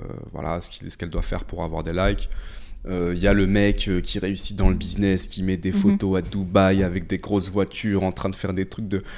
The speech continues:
Speaker 1: mais c'est tous des copies conformes, les... Et du coup, je... parfois, j'ai l'impression que ça a tendance à créer ce truc de,
Speaker 2: Mhm.
Speaker 1: pour, euh, montrer que j'ai réussi ou pour attirer l'attention des autres, il faut faire ça. Et donc, il y a... c'est comme s'il y avait un,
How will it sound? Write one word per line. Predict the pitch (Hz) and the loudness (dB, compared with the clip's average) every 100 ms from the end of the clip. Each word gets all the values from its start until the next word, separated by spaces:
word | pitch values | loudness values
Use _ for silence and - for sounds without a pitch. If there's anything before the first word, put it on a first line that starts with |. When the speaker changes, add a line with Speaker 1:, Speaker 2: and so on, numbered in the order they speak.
| - | 0
Speaker 1:
mais | 110 | 2
c'est | 98 117 | 4 4
tous | - 180 | 2 2
des | 127 - | 2 4
copies | - 151 - 180 | 4 4 4 -2
conformes, | - 135 - - 131 107 | -2 -2 0 0 2 4
les... | 101 98 - 107 | 4 2 0 2
Et | 110 | 2
du | 101 | 2
coup, | 190 | -2
je... | 143 110 104 90 | 0 2 2 0
parfois, | - 117 175 | -4 2 4
j'ai | 123 | 4
l'impression | 104 - 117 - | 4 4 2 2
que | - | 0
ça | - 101 92 | 2 2 2
a | 92 - - | -2 -8 0
tendance | 123 131 139 107 | 4 6 4 0
à | |
créer | - - 139 | -2 -2 0
ce | 110 | -2
truc | - 143 127 | -2 -2 2
de, | 120 | 2
Speaker 2:
Mhm. | 196 190 190 - _ _ | 2 -2 -8 -12 _ _
Speaker 1:
pour, | - 120 120 117 101 | -4 2 6 8 8
euh, | 95 92 87 | 8 6 4
montrer | 92 113 117 139 | 4 4 4 2
que | 120 | 2
j'ai | 107 | 2
réussi | 101 101 95 - 131 147 - - - - | 4 2 2 0 0 -2 -6 -16 -20 -12
ou | 101 | -6
pour | - 104 | 0 2
attirer | 104 120 110 | 2 4 4
l'attention | 104 92 - | 2 0 -2
des | 104 95 | 0 2
autres, | 120 - | 0 0
il | 107 90 | -4 -6
faut | - 135 | 0 0
faire | - 113 - | 2 -2 0
ça. | - 80 67 - - - - _ _ _ _ - - - | -2 -2 -6 -12 -20 -20 -20 _ _ _ _ -20 -20 -8
Et | 87 | -2
donc, | 113 - | 0 0
il | |
y | |
a... | 90 | 0
c'est | - 101 | -2 0
comme | 113 | 2
s'il | 117 131 | 4 4
y | |
avait | 101 | 4
un, | 92 | 2